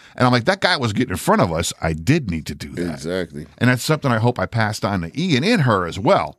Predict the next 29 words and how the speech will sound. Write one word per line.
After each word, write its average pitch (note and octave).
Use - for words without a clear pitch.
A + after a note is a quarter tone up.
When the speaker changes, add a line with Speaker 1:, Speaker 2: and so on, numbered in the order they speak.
Speaker 2:
Yeah. F2+
Speaker 1:
But, B2
I B2+
mean, C3+
to, -
even C#3
my C#3+
daughters, A#2
I F2+
don't G#2
want G#2
them G2+
to F#2
be F#2+
agreeable F2+
people. -
Be E2+
disagreeable. E2
Say A#2+
something, C3
even F3+
if E3+
it's D#3+
confrontational. C#3
Even G3+
if A#3
that E3+
guy C#3+
was A#2